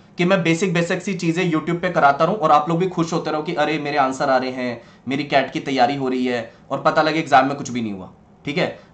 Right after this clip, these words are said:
अब बेसिक सी इक्वेशन से मेरा क्या मतलब है? जैसे आपने टेंथ क्लास में ऐसे बहुत क्वेश्चन किए होंगे, मैं लिख देता हूं, मैंने, आ, अपने आज के असाइनमेंट में वो क्वेश्चन नहीं रखे उतने बेसिक लेवल के,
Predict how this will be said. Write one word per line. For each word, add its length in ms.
अब 140
बेसिक 320
सी 100
इक्वेशन 360
से 120
मेरा 160
क्या 180
मतलब 320
है? 120
जैसे 260
आपने 500
टेंथ 180
क्लास 300
में 60
ऐसे 120
बहुत 260
क्वेश्चन 280
किए 120
होंगे, 160
मैं 180
लिख 220
देता 180
हूं, 60
मैंने, 260
आ, 240
अपने 480
आज 160
के 80
असाइनमेंट 440
में 100
वो 120
क्वेश्चन 300
नहीं 120
रखे 200
उतने 200
बेसिक 320
लेवल 240
के, 180